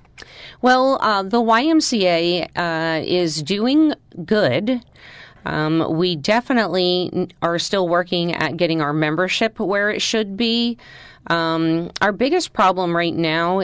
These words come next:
is our daycare, uh, staffing.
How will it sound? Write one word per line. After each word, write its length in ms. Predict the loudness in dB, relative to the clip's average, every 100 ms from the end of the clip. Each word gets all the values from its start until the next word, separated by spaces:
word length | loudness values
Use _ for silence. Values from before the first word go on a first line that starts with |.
| 0
is 480 | 0 2 2 0 -2
our 260 | 0 0
daycare, 1120 | -4 -2 0 0 -2 -6 -2 0 0 0 -4 -8
uh, 320 | -4 -2 -2
staffing. 920 | -2 -4 -4 -2 -2 -2 -6 -10 -10